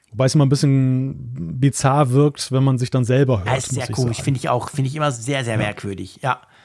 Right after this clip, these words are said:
Speaker 2: Also ich höre natürlich schon <laughs> immer wieder in den Apfelfunk rein, einfach weil man wird ja nicht unbedingt besser, wenn man nicht auch zwischendurch die Airchecks quasi macht. Das mache ich im Radio ja
Speaker 1: Ja.
Speaker 2: auch, aber ich find's auch immer sehr komisch. Ich find's inzwischen nicht mehr schlimm, wenn's nur ich höre,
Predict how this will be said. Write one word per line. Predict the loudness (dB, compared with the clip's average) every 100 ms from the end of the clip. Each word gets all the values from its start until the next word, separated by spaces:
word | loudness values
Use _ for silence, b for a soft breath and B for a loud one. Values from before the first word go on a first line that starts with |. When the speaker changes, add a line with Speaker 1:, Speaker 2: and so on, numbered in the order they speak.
| B B B
Speaker 2:
Also | 0
ich | 4
höre | 4 4
natürlich | 4 2 2
schon | 0 0
<laughs> |
immer | 2 4
wieder | 4 2 0
in | -2
den | 0
Apfelfunk | 0 0 -2 0 0
rein, | 0 -2 -4
einfach | -6 -6 -4
weil | -2 -2 -4 B B B B B B
man | 0 2 4
wird | 4
ja | 2
nicht | 0 0
unbedingt | 2 2 0
besser, | 0 -2 -2 0
wenn | 2
man | 2 2
nicht | 2 0
auch | -2
zwischendurch | -2 -4 0 2 2
die | -2 -4
Airchecks | -4 -4 -8 -8 -6
quasi | -4 -2 2
macht. | 2 2 -2
Das |
mache | -4 0
ich |
im | 0
Radio | 2 2 2
ja | 2 4
Speaker 1:
Ja. |
Speaker 2:
auch, | 4 2 0 0
aber | 2 2 B B B B _
ich | -10 -8 -2
find's | 0 2
auch | -2 2
immer | 2 2
sehr | 0 -2
komisch. | 2 4 4 0 -6 -10 -8
Ich | -2
find's | -2 -2
inzwischen | -4 -4 -2 0
nicht | 0
mehr | 2 0
schlimm, | 0 0 2 2
wenn's | 0 0 0
nur | 0 0
ich | 0 4
höre, | 4 6 2